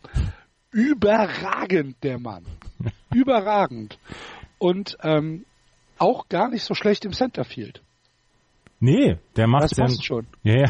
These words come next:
Speaker 2: der, der macht auch, den werden wir auch in den nächsten Jahren bei den Philadelphia Phillies sehen als, als einer der Anker von den Philadelphia Phillies. Und, äh, Odubel Herrera
Speaker 1: Wenn sie's nicht verkacken. Die Phillies haben ja schon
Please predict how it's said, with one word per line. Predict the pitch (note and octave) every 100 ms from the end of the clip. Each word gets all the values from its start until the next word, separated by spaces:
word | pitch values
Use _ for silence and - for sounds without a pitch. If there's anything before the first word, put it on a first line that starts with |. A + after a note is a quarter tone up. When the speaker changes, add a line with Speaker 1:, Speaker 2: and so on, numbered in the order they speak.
| C#3
Speaker 2:
der, | A#2+ A#2+
der | A#2
macht | A#2+ -
auch, | C3 - - -
den | B2 B2+
werden | C#3 A3
wir | E3+
auch |
in | C#3+
den | B2
nächsten | C#3 F3 C#3
Jahren | A#2+ F3+ A3
bei | B2
den | A2+ A2 G#2+
Philadelphia | B2 A#2 C3 C3+
Phillies | A#2+ B2 C3
sehen | - B2+
als, | A2+ G#2+
als | - A2
einer | - A#2+ B2 - - - - -
der | A2+ -
Anker | D#3+ C4 - C#3 G#2 G2
von | -
den | A#2+ A2 A2+
Philadelphia | G2+ A2+ G#2 G#2+ -
Phillies. | G2 E3+ F3+ G#2 -
Und, | A2 G#2 G2+ -
äh, | F#2 G#2+ G#2+ G#2 - - -
Odubel | - B2 B2 A#2+
Herrera | A2+ A2 A#2 E3+
Speaker 1:
Wenn | D#3+
sie's | E3 F#3
nicht | F#3 F3+
verkacken. | - E3+ - E3 - B2
Die | A#2+
Phillies | - F#3+ F3+ -
haben | E3 D#3+
ja | C3+
schon | - F#3+ F#3+